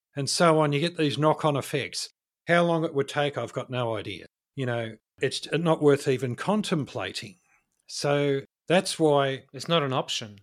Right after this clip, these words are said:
Speaker 1: No. So in a, in a general sense with this d-, decline, it's, it's vital to ecosystems. Those ecosystems support us, you know, the oxygen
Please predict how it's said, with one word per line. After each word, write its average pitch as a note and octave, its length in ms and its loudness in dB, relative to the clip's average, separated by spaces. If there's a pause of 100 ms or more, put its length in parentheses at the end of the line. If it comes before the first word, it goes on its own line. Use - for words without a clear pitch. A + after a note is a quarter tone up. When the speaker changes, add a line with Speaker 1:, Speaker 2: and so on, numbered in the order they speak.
Speaker 1:
No. F3+ 580 0
So D#3 260 2
in G#3 140 4
a, F#3 420 0
in F3 120 0
a E3+ 80 2
general F#3+ 400 4
sense - 580 -4
with C#3+ 160 -4
this C#3 200 -2
d-, C#3 160 -10 (200)
decline, C#3+ 880 0
it's, - 380 -6 (600)
it's D#3 180 -4
vital F3 540 4
to - 160 -6
ecosystems. B2+ 1300 -6 (840)
Those F#3+ 280 6
ecosystems C3+ 1200 -2 (300)
support C3+ 580 -2
us, D3+ 640 -4 (580)
you B2 60 -4
know, A2+ 240 -2
the B2+ 160 0
oxygen A#2 800 0